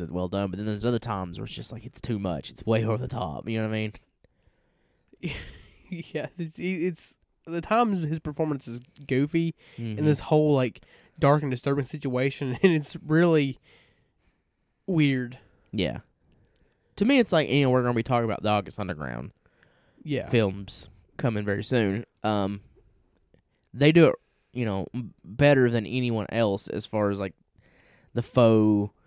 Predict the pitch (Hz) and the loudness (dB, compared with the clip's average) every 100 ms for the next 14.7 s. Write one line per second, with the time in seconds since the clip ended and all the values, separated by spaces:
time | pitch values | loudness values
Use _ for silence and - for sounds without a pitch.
0 | _ _ _ _ - - 127 117 110 123 | _ _ _ _ -8 -2 0 0 0 -2
1 | 107 101 95 85 87 107 - - 120 110 | 2 2 0 -2 -6 -12 -8 -2 -2 -2
2 | 110 123 101 95 107 107 90 76 85 113 | 0 2 2 -2 -6 -6 -4 -4 -2 0
3 | 117 117 113 - 151 135 151 131 113 - | 0 -2 -8 -10 -6 0 2 2 -2 -8
4 | - _ - 123 120 110 110 - _ _ | -20 _ -4 0 0 -2 -8 -16 _ _
5 | _ _ _ _ _ _ _ _ _ _ | _ _ _ _ _ _ _ _ _ _
6 | _ _ _ _ _ - - 156 156 160 | _ _ _ _ _ -12 -2 4 4 4
7 | - - 170 151 113 117 147 160 101 65 | 0 4 6 6 4 2 6 6 6 -4
8 | 60 - - _ _ _ 143 131 69 - | -12 -16 -20 _ _ _ -4 -4 -4 -8
9 | - 123 110 - - - - - _ _ | -4 0 0 -4 -14 -20 -20 -20 _ _
10 | _ 160 190 - 165 139 - 165 135 127 | _ 0 0 2 2 2 0 2 2 2
11 | 127 127 135 127 - 147 120 110 107 101 | 2 2 0 0 -2 -4 -2 -2 -2 -2
12 | 196 127 127 139 131 117 131 107 - 180 | 0 0 0 -2 -4 -6 -6 -4 2 6
13 | 190 110 98 - 107 101 101 107 110 104 | 6 4 -2 -4 -4 -4 -6 -6 -6 -6
14 | 104 104 - 113 101 107 | -8 -14 -14 -14 -14 -16